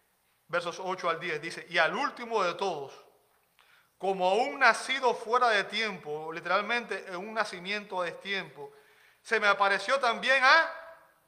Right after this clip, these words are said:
a mí, porque yo soy", fíjense, "el más insignificante de los apóstoles, porque no soy digno de ser llamado apóstol,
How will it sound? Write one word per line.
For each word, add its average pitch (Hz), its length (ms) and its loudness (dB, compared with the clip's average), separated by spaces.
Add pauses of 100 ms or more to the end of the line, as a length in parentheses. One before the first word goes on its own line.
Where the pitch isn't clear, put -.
(200)
a 202 140 4
mí, 240 220 -4 (1160)
porque 196 340 -2
yo 247 120 2
soy", 254 380 2 (480)
fíjense, 214 680 -4 (240)
"el 190 220 -4
más 247 340 0 (120)
insignificante 202 1300 -2
de 180 80 -6
los 170 100 -6
apóstoles, 160 600 -8 (320)
porque 202 360 0
no 285 200 8
soy 302 300 6
digno 285 680 -2 (640)
de 180 160 -4
ser 214 180 -2
llamado 214 320 2
apóstol, 202 560 -4